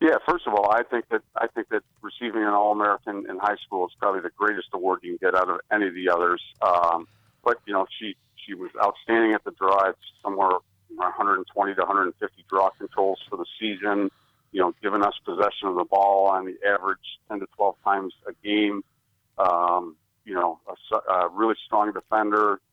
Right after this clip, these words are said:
a leader, you know, very vocal at, during timeouts. Um, you know, and, and gave us a presence. And, and like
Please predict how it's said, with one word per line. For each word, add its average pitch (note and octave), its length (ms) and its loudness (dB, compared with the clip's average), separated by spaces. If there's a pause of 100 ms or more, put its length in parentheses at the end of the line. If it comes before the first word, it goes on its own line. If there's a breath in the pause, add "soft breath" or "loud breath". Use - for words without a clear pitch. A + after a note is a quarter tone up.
a G2 60 2
leader, A2 600 0
you F#2 80 -12
know, F2 100 -4
very G#2 260 0
vocal G2+ 500 0 (220)
at, F#2+ 100 0 (240)
during F#2+ 280 -2
timeouts. G2+ 440 4 (680)
Um, F#2 560 2 (500)
you B2 80 -2
know, A2 160 4
and, A2 240 -4 (320)
and A2+ 220 -2
gave C#3 180 0
us C3+ 140 -2
a - 40 -10 (160)
presence. F#2 340 -4 (100)
And, F2+ 300 -6 (120)
and F#2 260 0
like F#2+ 160 0